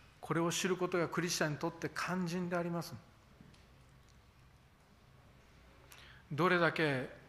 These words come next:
あなたが神学に精通したとしても、どれだけ難しい質問に答えることができたとしても、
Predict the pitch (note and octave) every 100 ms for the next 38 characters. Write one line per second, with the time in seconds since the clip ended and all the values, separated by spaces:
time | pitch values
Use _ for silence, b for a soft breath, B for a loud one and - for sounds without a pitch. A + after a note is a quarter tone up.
0 | - - - - C#3+ D3+ D3 C#3 C#3 C3
1 | - - - - - - - - - -
2 | - D#3+ C#3+ C3+ C3 B2 - D3 C#3 D3
3 | - C#3+ C3+ B2+ - C#3 C#3 A#2 - -
4 | - - - - - - - - - -
5 | - B B B D#3+ G3 F#3 F#3 D3+ D3
6 | D#3 E3 F#3+ D#3+ - - - F3+ E3+ E3
7 | D#3 D3+ F#3 E3 D3+ C#3 C#3+ B2+ C3+ -
8 | C3+ B2+ - F#3 D3+